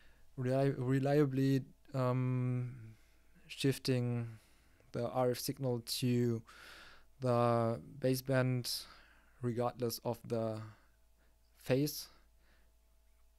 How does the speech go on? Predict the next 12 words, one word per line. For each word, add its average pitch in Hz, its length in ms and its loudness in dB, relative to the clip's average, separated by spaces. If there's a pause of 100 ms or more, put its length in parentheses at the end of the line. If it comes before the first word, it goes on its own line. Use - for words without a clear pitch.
(340)
but 123 320 0
it 127 260 -4 (380)
can 120 180 -4
also 135 240 -4
be 131 120 -4
used 131 460 -2
to 123 260 -2
eliminate 123 680 0
the 117 300 -4 (100)
mirror 123 260 0
frequency 117 480 -8
problem. 107 540 -4